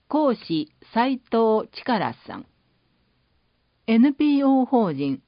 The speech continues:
月皿パートナーズセンター理事、事務局長。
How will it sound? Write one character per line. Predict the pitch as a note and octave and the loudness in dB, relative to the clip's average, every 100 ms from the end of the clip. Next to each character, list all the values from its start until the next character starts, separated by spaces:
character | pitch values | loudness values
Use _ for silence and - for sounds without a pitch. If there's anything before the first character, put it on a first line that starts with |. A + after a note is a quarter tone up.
| _ | _
月 | - G#3+ C#4+ C#4 | -10 -4 -4 -4
皿 | C4+ C4 B3+ | -2 0 -2
パ | B3+ B3+ B3+ | -2 0 0
ー | |
ト | B3+ A#3+ | 0 0
ナ | A#3 | 0
ー | A3+ | -2
ズ | G#3+ | -4
セ | B3 A3+ | -2 -2
ン | G3+ | -2
タ | - D3 C#3+ D3 | -2 -2 -2 -2
ー | |
理 | D#3+ F3+ | -4 -4
事、 | C#3+ C3+ A#2+ _ E3 | -4 -8 -8 _ -6
事 | G3+ | 0
務 | A#3+ C4+ | 2 2
局 | - A3 G3+ C3+ | 0 -6 -6 -10
長。 | - C#3+ D3 C3 | -10 -12 -10 -12